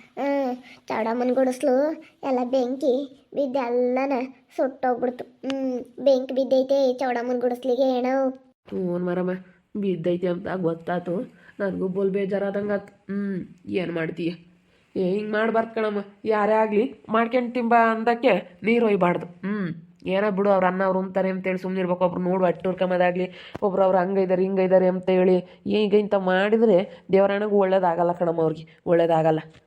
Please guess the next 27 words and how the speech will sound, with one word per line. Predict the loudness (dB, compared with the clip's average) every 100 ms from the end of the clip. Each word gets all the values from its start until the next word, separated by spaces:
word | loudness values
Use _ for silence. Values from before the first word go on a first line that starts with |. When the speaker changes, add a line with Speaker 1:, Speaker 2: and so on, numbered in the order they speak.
| _ -8
Speaker 1:
ಅಲ್ಲ, | -4
ನೀನು | -2 0
ಹೋಗ್ಬೋದಾಗಿತ್ತು, | 0 0 0 0 0 -6 -6
ಕರ್ಕೊಂಬರ್ಬೋದಾಗಿತ್ತು. | -6 -4 -4 -2 -2 -2 -2 -4 -8 -12 -14 _ _ -6
ಆ, | -6 -6 -14 _
ಇವಾಗ, | -4 -2 0 0 2 2 0 -2 -4 -14 _
ಆ, | -2 0
ಯಾರ್ | 2 2 2
ನೋಡ್ತಕ್ಕೆ | 0 -2 -4 -6 -4
ಅಂತಾರೆ | -4 -2 2
ಹೇಳು? | 2 2 -6 _
ಆ, | -6 -6 -8 -2
ಇವಾಗ | 0 2 2
ಗುಡಿಸ್ಲಿ | 2 0 0 0
ಬೇರೆ | 2 2
ಬೆಂಕಿ | 2 0 0
ಬಿತ್ತು, | -6 -2
ಇವಾಗ | 0 2
ಯಾರು | 0 0 0
ಹಾಕ್ತಾರೆ | -2 -2 -4 0
ಚೌಡಮ್ಮನ್ಗೆ? | 0 2 0 -2 -4 -6 -6 -20 _
ಹೋಗ್ | -2 -2
ಕರ್ಕೊಂಬ. | -2 -4 0 0 0 -2 -8 -20 -20 _ -10
Speaker 2:
ಏ, | -8 -6 -8
ಕರ್ಕೊಂಬರೋದಂತೂ | -6 -8 -6 -6 -4 -2 -2 -4 -4
ಕರ್ಕೊಂಬರಲ್ಲಮ್ಮ | -6 -6 -6 -2 -2 0 0 0
ನಾನು. | -2 -2 -4 -6 -18